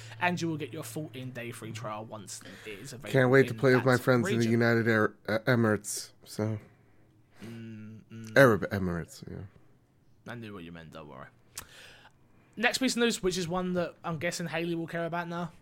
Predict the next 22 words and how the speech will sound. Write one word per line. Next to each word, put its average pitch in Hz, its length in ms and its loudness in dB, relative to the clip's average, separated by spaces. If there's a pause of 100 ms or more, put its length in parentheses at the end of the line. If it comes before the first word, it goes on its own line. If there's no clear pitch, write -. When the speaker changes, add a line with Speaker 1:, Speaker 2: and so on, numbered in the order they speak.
(120)
Speaker 1:
'cause 143 380 -10
she's 151 260 -8
apparently 143 500 -8
Speaker 2:
Yeah. 127 840 6
Speaker 1:
an 101 40 4
Overwatch 98 100 2 (540)
player. - 100 0
Um, 208 480 10
new 247 260 8
Overwatch 220 600 6 (220)
escort 226 460 4
map. 151 360 -8 (300)
Can 208 100 -4
you 262 80 0
explain 277 260 2
to 254 80 -8
me 247 40 0
what 214 180 -2
an 175 80 -4
escort 139 320 -8
map 117 180 -12
is? 104 240 -14